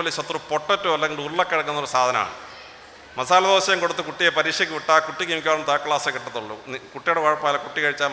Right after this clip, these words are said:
മസാല ദോശയുടെ കുഴപ്പമാണ്. പൂരിയും പൊട്ടറ്റോ പൊടിമാസും കൊടുത്തിട്ട് കുട്ടിയെ ക്ലാസ്സിൽ വിടരുത്, കുട്ടിക്ക് ഒന്നും മനസ്സിലാകത്തില്ല. സാറന്മാരുടെ കയ്യിൽ നിന്ന് അടി വാങ്ങിച്ചായിരുന്നു. അപ്പോൾ അതുകൊണ്ട് ഈ മരിച്ചീനി ഉരുളക്കിഴങ്ങ് രണ്ട് കിഴങ്ങുകൾ കൊടുത്ത് നിങ്ങളുടെ കുട്ടികളെ കിഴങ്ങ് തലയന്മാരാക്കി മാറ്റരുത്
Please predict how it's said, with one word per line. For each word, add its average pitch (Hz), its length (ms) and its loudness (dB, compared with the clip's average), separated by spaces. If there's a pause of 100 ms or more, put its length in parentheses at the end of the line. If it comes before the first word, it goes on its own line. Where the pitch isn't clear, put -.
മസാല 147 220 0 (100)
ദോശയുടെ 131 300 -4
കുഴപ്പമാണ്. 117 380 -2 (720)
പൂരിയും 196 360 4
പൊട്ടറ്റോ 196 360 2
പൊടിമാസും 175 420 4
കൊടുത്തിട്ട് 165 340 -2
കുട്ടിയെ 156 240 0
ക്ലാസ്സിൽ 151 320 0
വിടരുത്, 107 300 -6 (180)
കുട്ടിക്ക് 156 320 -8
ഒന്നും 170 320 -8
മനസ്സിലാകത്തില്ല. 123 560 -2
സാറന്മാരുടെ 147 360 0
കയ്യിൽ 147 100 0
നിന്ന് 131 100 4
അടി 143 180 0
വാങ്ങിച്ചായിരുന്നു. 127 460 -2 (760)
അപ്പോൾ 139 180 2
അതുകൊണ്ട് 160 300 0
ഈ - 100 -2
മരിച്ചീനി 185 380 0 (100)
ഉരുളക്കിഴങ്ങ് 156 640 0
രണ്ട് 175 260 0
കിഴങ്ങുകൾ 160 500 0
കൊടുത്ത് - 280 -6 (920)
നിങ്ങളുടെ 156 280 0
കുട്ടികളെ 160 420 -2
കിഴങ്ങ് 175 340 0
തലയന്മാരാക്കി 147 680 -2
മാറ്റരുത് 139 440 0